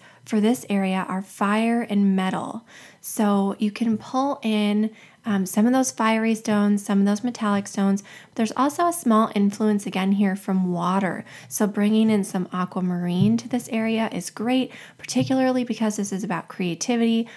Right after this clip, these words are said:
Aquamarine is really strongly connected to creative expression. It's also that pale pastel blue and connects to the water element. So you kind of have that really great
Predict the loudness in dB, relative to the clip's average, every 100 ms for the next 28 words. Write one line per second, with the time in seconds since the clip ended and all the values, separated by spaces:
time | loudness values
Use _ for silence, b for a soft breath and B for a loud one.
0 | B B 0 2 2 2 4 4 2 -2
1 | 0 2 2 0 0 0 0 -2 -2 -4
2 | -4 -8 -6 -4 -4 B B B -4 2
3 | 2 2 -2 -10 -8 -2 -2 0 0 0
4 | 0 -2 -2 -2 -2 -4 -6 -2 0 0
5 | -2 -6 -6 -8 -6 -2 2 2 0 B
6 | B -2 -2 0 -2 -4 -6 -4 0 2
7 | 0 -2 -4 -4 -6 -6 -8 -4 -2 -2
8 | 0 -2 -2 -4 -4 -2 0 0 -2 -4
9 | -2 -4